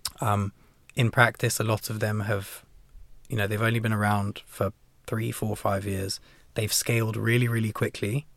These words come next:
And the rate at which they've scaled has made it impossible, I think, for a lot of them to provide, despite the best of intentions, provide the services to their tenants that they should be providing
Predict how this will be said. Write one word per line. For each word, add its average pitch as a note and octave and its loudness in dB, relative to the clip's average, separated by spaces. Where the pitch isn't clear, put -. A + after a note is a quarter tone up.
And A2 -2
the G#2+ 0
rate A#2+ 4
at - -6
which A#2+ 0
they've A2 -2
scaled G#2 0
has A2+ -4
made A2 0
it - -8
impossible, G#2 -2
I - -16
think, - -10
for G#2 0
a G#2 -2
lot A2 0
of G#2 -6
them G2+ -4
to - -6
provide, G2+ 0
despite A2 2
the A2+ -8
best G#2+ 0
of - -14
intentions, G2+ -2
provide G2+ 0
the G2+ -6
services G2 -2
to G#2+ -2
their G2 2
tenants G2 -4
that G2+ -6
they G2+ -6
should G#2 -4
be G2 -6
providing G2 -8